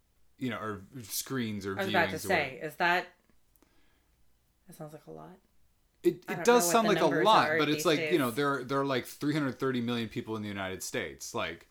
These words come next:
Speaker 2: Yes, good point.
Speaker 1: so, you know, as a percentage of the population, you know, whereas, like, like, the, the mash finale was watched by, like, fifty million people at a time when the United States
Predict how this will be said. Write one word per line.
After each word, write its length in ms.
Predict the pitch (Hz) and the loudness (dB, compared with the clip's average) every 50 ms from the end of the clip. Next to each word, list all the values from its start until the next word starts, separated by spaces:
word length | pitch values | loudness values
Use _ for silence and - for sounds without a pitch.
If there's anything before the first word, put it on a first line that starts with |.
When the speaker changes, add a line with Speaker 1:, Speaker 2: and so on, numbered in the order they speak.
| _ | _
Speaker 2:
Yes, 200 | - 180 170 - - | -8 -8 -8 -6 -10
good 120 | - 175 - | -12 -12 -10
point. 240 | - 143 123 131 - _ - | -10 -12 -12 -12 -16 _ -10
Speaker 1:
so, 280 | - - 165 151 135 | -4 0 0 0 0
you 140 | 139 151 160 | 0 0 2
know, 140 | 139 127 123 | 2 2 2
as 180 | 135 139 139 147 | 0 0 -2 -2
a 60 | 131 | -4
percentage 600 | - 147 135 - - - 165 160 160 160 139 139 | -4 -8 -6 -4 -2 0 0 2 0 0 -2 -4
of 60 | 131 | -6
the 60 | 127 | -4
population, 800 | - 131 123 120 - 120 113 117 117 123 117 - 117 101 98 98 - | -2 -2 -2 0 0 -2 -2 0 0 -2 -2 -4 -6 -8 -8 -10 -12
you 140 | - 165 151 | -6 -4 -2
know, 120 | 135 113 104 | -2 -2 -4
whereas, 580 | - 135 143 143 139 139 131 123 107 - - | -2 -2 0 2 4 4 2 2 0 -2 -4
like, 340 | 131 120 110 107 - - - _ _ _ _ _ _ _ _ _ _ _ _ _ _ _ _ _ _ _ _ _ _ _ _ _ - | -2 -2 -2 -4 -8 -12 -20 _ _ _ _ _ _ _ _ _ _ _ _ _ _ _ _ _ _ _ _ _ _ _ _ _ -8
like, 220 | 135 131 - - | -8 -8 -6 -6
the, 200 | 139 120 113 107 - 143 | -8 -8 -8 -12 -14 -14
the 200 | 117 104 120 104 | -10 -8 -8 -8
mash 540 | 101 104 110 117 113 127 139 131 - - | -6 -6 -4 -2 0 0 -2 -4 -6 -10
finale 640 | - - 110 107 104 98 95 90 85 82 85 85 - _ _ _ _ _ - | -10 -10 -8 -6 -4 -4 -4 -6 -6 -8 -10 -12 -14 _ _ _ _ _ -12
was 260 | 101 113 110 - - | -10 -8 -8 -8 -4
watched 320 | 110 107 104 107 - - | -2 -2 -2 -2 -4 -4
by, 120 | - 104 95 | -4 -4 -4
like, 220 | 90 87 87 - | -4 -6 -10 -12
fifty 580 | - - - - - - 120 - - - 110 98 | -16 -18 -18 -12 -6 -6 -6 -6 -6 -8 -8 -8
million 400 | 98 101 98 101 98 92 90 82 | -8 -8 -8 -8 -8 -10 -12 -12
people 540 | - 101 98 - - 90 82 82 82 - _ | -10 -10 -10 -8 -8 -8 -8 -8 -8 -10 _
at 140 | - 107 98 | -8 -8 -8
a 40 | 95 | -8
time 240 | - - 104 101 98 | -8 -6 -6 -6 -6
when 80 | 98 95 | -8 -10
the 60 | 98 | -10
United 240 | 95 92 92 87 - | -8 -8 -8 -8 -8
States 320 | - 98 90 85 - - | -8 -10 -10 -10 -12 -16